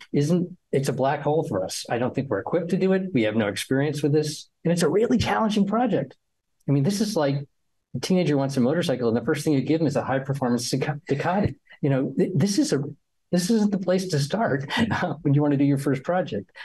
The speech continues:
And to be able to produce housing that's affordable,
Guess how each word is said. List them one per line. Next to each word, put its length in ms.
And 500
to 80
be 200
able 160
to 60
produce 480
housing 420
that's 340
affordable, 800